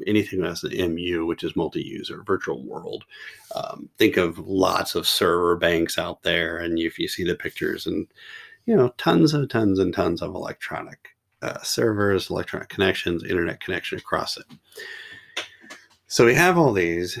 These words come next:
and, you know, what's interesting is, so on an electronic media type, I've actually played,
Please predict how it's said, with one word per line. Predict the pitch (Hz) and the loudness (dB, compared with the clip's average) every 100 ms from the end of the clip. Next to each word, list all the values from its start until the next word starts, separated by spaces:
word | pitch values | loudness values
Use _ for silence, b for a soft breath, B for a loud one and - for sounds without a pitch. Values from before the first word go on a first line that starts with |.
| - | -2
and, | 104 101 101 104 - | 4 4 4 -2 -2
you | 117 | 2
know, | 107 | 2
what's | 101 113 | 2 2
interesting | 160 156 123 98 | 2 0 0 2
is, | 95 95 92 | 2 0 -2
so | 101 104 | -2 -4
on | - 101 | 0 2
an | 95 | 4
electronic | 98 135 - 113 98 | 2 0 -2 0 0
media | 107 175 143 | 2 2 2
type, | - 87 85 78 _ _ | 0 -4 -6 -10 _ _
I've | 120 135 | 0 2
actually | 135 - 101 | 0 0 -2
played, | - - 170 117 90 95 | -2 0 2 4 4 2